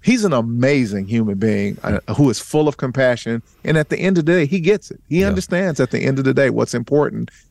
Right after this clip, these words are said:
Speaker 1: and that is connecting with the patient and with the human being on the other end of the telephone.
Speaker 2: Well,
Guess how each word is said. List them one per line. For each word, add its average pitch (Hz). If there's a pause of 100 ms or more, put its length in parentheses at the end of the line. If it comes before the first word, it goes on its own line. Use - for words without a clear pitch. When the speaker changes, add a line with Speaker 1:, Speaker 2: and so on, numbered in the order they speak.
Speaker 1:
and 123
that 143
is 123
connecting 123
with 113
the -
patient 117
and 110
with 113
the 107
human 113
being 104
on 98
the 101
other 98
end -
of -
the -
telephone. -
Speaker 2:
Well, 90